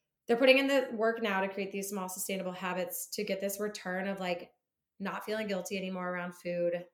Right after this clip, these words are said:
not seeing food as good or bad, not being all or nothing, having that freedom. Like, I just think about going out with your girlfriends to get, like, drinks and apps and how much, like, stress and anxiety that causes for some people because, like, "What am I gonna eat and what should I not have?" and all this stuff.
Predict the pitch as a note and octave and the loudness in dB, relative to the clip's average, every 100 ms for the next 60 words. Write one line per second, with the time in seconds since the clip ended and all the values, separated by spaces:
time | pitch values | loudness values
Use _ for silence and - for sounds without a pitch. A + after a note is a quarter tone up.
0 | _ F3+ F3 F3+ G3+ G3 F#3+ F#3 G3 F#3 | _ -10 -10 -6 -8 -6 -8 -8 -4 -2
1 | F#3 E3+ E3 E3+ E3+ - - _ G3 F#3 | -2 -4 -4 -4 -4 -8 -20 _ -4 -2
2 | G3 F#3+ F#3 F#3 F3+ F3 F3 E3+ E3+ F3 | -2 -2 -2 -2 -4 -6 -4 -4 -4 -8
3 | - - F#3+ G3+ G3+ - - F#3 F3+ E3+ | -10 -6 -2 -2 -2 -4 -6 -4 -4 -4
4 | E3+ F3+ F#3+ G#3+ G#3 - A#3 A3+ G#3 G3 | -4 -2 -2 -2 -4 -2 0 2 2 0
5 | G3 - - _ A#3 B3 A#3+ A#3 A#3 G3+ | -2 -12 -20 _ 6 8 8 6 6 4
6 | G#3+ G#3 G#3 G#3 G3 G3 G3 F#3+ F#3 G3 | 2 2 0 -2 -2 -2 -2 -4 -6 -6
7 | G3 F#3+ F#3 F#3 F3+ - F#3+ F#3+ F#3+ F#3 | -6 -10 -6 -4 -4 -6 -8 -6 -4 -4
8 | G3 F#3+ - - F3 F3 F#3+ F3+ E3+ D#3+ | -4 -6 -6 -6 -6 -6 -8 -8 -6 -4
9 | E3 G3 A3+ G3+ - G3 G3 G#3 A#3 A#3 | -2 0 0 -2 -4 -8 -8 -6 -4 -2
10 | A#3 B3+ B3+ D4+ D4+ A#3 A#3 F3+ F3 - | -4 -4 -6 -4 0 0 0 -4 -4 -8
11 | E3 - D#3 E3 F#3 A#3 C#4 E4+ C4 F#3+ | -14 -20 -20 -16 -6 -6 -2 -2 -2 -4
12 | F3+ F#3+ F#3+ G#3 B3+ D4+ A#3+ G#3 G3+ A3 | -8 -8 -6 -6 -4 -2 0 -2 -2 -2
13 | - A#3 | 0 -2